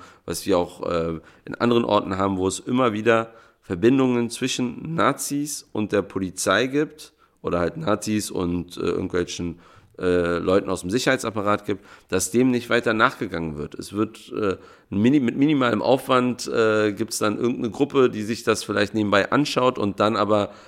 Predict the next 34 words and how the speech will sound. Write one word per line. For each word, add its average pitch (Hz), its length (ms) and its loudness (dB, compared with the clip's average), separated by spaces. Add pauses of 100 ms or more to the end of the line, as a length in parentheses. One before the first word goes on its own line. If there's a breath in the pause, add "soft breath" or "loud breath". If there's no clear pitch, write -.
(180 loud breath)
äh, 98 140 4
ist 90 140 0
das 107 100 -2
Ergebnis 107 480 -2
ganz 101 260 -2
klar, 117 380 0
nee, 107 200 0
ist - 340 -4
nichts, 135 320 -4
da - 80 2
ist - 240 -4
nichts 127 180 -4
gewesen, 113 540 -2
wir 92 120 -2
können 101 240 0
weiterhin 95 500 2 (260 loud breath)
dem 95 160 -2
Sicherheitsapparat 90 720 0
vertrauen. 80 320 -6
Was 90 160 4
wir 110 80 6
mittlerweile 113 460 6
in 98 60 2
Neukölln 117 540 2
haben, 147 260 -2 (480 loud breath)
ähm, 101 340 6
und 95 120 0
das 101 140 0
finde 104 160 0
ich 85 100 -4
sehr 110 160 4
interessant, 120 500 0
es - 140 -6
gibt - 400 -6